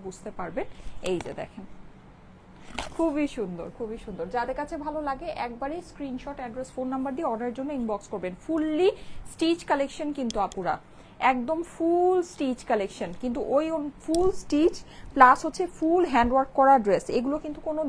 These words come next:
দেশীয় ভার্সন বা হচ্ছে গিয়ে ইন্সপায়ার্ড বা এই টাইপের কোনো কিছুই না, এটা কিন্তু একদম অরিজিনাল ইন্ডিয়ান কালেকশন, অরিজিনাল ইন্ডিয়ান ফেব্রিক ব্র্যান্ডের কালেকশন। হ্যাঁ, so ওই হিসেবে আপনারা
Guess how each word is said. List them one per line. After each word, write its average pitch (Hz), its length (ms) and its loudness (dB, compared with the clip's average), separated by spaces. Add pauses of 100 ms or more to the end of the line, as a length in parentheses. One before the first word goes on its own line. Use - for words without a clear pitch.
(100)
দেশীয় 294 340 -2 (480)
ভার্সন 262 400 4 (120)
বা 240 60 4 (100)
হচ্ছে 254 280 -8
গিয়ে 269 140 -2 (120)
ইন্সপায়ার্ড 254 600 0
বা 226 60 0 (180)
এই 285 160 2
টাইপের 285 320 -2
কোনো 262 120 0 (100)
কিছুই 240 240 -4
না, 202 100 -6
এটা 208 120 -10
কিন্তু 247 200 -4
একদম 269 180 -2 (120)
অরিজিনাল 240 460 0
ইন্ডিয়ান 196 320 -4
কালেকশন, - 360 -2 (400)
অরিজিনাল 269 460 2
ইন্ডিয়ান 277 240 2 (100)
ফেব্রিক 269 340 0 (120)
ব্র্যান্ডের 214 440 2
কালেকশন। 180 440 -2
হ্যাঁ, 381 160 -2 (100)
so 262 80 0 (160)
ওই 302 100 4 (120)
হিসেবে 311 280 2 (100)
আপনারা 269 260 -2